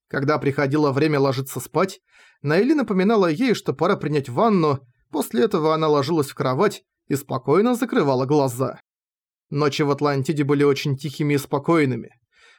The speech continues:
В такие мгновения вся усталость, накопленная за день, исчезала. Почему она никогда не спрашивала, как обстоят дела у Ван Джена?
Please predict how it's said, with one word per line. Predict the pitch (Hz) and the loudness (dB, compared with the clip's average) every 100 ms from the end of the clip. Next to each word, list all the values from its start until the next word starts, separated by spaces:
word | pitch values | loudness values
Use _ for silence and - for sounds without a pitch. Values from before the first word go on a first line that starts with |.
| _ | _
В | _ - | _ -4
такие | 135 151 147 | -2 2 2
мгновения | 139 135 135 139 156 139 | 2 0 0 2 2 0
вся | 123 - 139 | -2 0 0
усталость, | 127 - 175 170 123 - - - | 0 -2 0 0 0 -8 -14 -4
накопленная | 139 135 143 139 131 123 | -2 0 -2 0 0 0
за | 117 151 | 0 0
день, | 143 135 - _ | 0 -2 -4 _
исчезала. | 135 131 - 147 131 135 131 - _ _ _ _ _ _ _ _ _ | -6 -4 0 0 2 0 -2 -8 _ _ _ _ _ _ _ _ _
Почему | 135 - 156 160 156 | -6 -2 0 2 2
она | 151 | 2
никогда | 151 143 139 147 | 0 -2 -2 -2
не | 151 | -2
спрашивала, | 139 139 156 - 156 151 143 | -4 -4 -4 -2 0 2 0
как | 139 | -4
обстоят | 139 - 151 143 | -10 0 2 2
дела | 135 147 151 | 2 2 2
у | 151 | 2
Ван | 156 147 | 2 -2
Джена? | 131 190 240 - | 0 0 0 -4